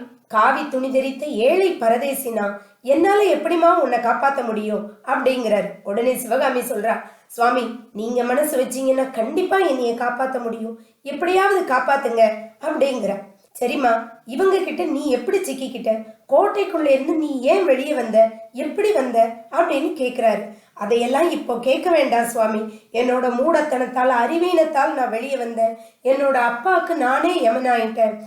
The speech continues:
நான் எக்கேடாவது கெட்டு போறேன், எனக்கு அதை பத்தி எந்த கவலையும் இல்லை. தயவு செய்து எங்க அப்பாவை காப்பாத்துங்க" அப்படின்னு அலற ஆரம்பிக்கா, அழுறா.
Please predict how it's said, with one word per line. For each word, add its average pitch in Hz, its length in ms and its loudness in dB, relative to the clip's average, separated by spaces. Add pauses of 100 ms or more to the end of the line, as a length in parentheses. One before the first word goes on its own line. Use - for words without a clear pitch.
(240)
நான் 269 280 0
எக்கேடாவது 370 680 2
கெட்டு 294 280 -4
போறேன், 262 360 2
எனக்கு 262 240 0
அதை 247 140 2
பத்தி 311 280 -2
எந்த 311 260 -2
கவலையும் 277 540 -2
இல்லை. 233 260 -6 (420)
தயவு 277 300 0
செய்து 311 360 0
எங்க 247 180 2
அப்பாவை 339 360 2
காப்பாத்துங்க" 226 640 0 (420)
அப்படின்னு 294 400 2 (160)
அலற 339 280 2
ஆரம்பிக்கா, 226 580 0 (240)
அழுறா. 226 320 -2